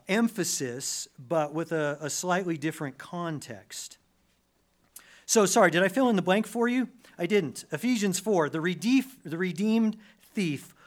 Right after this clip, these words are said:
works. Here's your three things. The redeemed thief works, produces good, and meets others' needs. That's what I meant to say but never did. The beautiful thing is the gospel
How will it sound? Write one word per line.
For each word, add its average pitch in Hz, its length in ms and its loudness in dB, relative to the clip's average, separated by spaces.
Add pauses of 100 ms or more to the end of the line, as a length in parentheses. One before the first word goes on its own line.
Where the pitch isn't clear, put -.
(220)
works. 190 540 2
Here's 175 240 0
your 160 80 -4
three 160 260 -6
things. 123 460 -8
The 127 80 -10
redeemed 170 420 -4
thief 147 400 -8
works, - 760 -4 (760)
produces 156 680 -4
good, 127 500 -4 (480)
and 127 180 -8
meets 139 380 -8
others' 120 420 -12
needs. 107 320 -14
That's 123 220 -14
what 120 80 -14
I 113 80 -10
meant 113 220 -14
to 123 60 -16
say 117 220 -14
but 107 160 -16
never 107 220 -14
did. 101 300 -20 (3000)
The 139 60 -14
beautiful 160 320 -8
thing 147 220 -8
is 117 100 -10
the 113 80 -16
gospel 127 720 -10